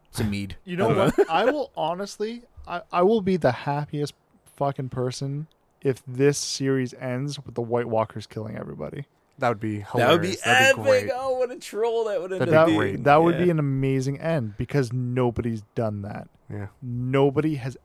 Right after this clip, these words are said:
Speaker 2: ever
Speaker 3: It'd be ver-,
Speaker 2: done
Speaker 3: it'd be
Speaker 2: that.
Speaker 3: very, uh, George R R Martin to do that. Just, you know, fuck it, kill everyone. <laughs>
Speaker 2: Yeah. That would be so good, though, because they talk about how the dead are doing that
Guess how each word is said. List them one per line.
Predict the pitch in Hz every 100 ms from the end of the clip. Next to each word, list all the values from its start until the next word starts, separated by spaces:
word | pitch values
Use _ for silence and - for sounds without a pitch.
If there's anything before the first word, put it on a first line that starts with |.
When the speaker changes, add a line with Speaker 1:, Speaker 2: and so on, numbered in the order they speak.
| -
Speaker 2:
ever | 139 127 120 135 135
Speaker 3:
It'd | 123 117
be | 123
ver-, | 127
Speaker 2:
done | - 120
Speaker 3:
it'd | 113
be | 123
Speaker 2:
that. |
Speaker 3:
very, | 127 131 117 110
uh, | 104 104 104 95 - - 110
George | 113 107
R | 104 98
R | 98
Martin | 98 98 101 98 -
to |
do | 101 98
that. | 95 - _ _ _
Just, | - - -
you | 151 135
know, | 123
fuck | - 127
it, | -
kill | - 120
everyone. | 113 110 104 -
<laughs> | - - - - - - - -
Speaker 2:
Yeah. | 139 175 113 139 127 - - - 165 - 170 -
That | 175 254
would | 294
be | 262
so | 226 269 226
good, | 285 311
though, | 139
because | 123 147 196
they | 202
talk | 165 247 285
about | 190 185 170
how | 165 160 151
the | 143 156
dead | 131 165 180 170
are | 165 151
doing | 139 120 143 160 156
that | 139 127 123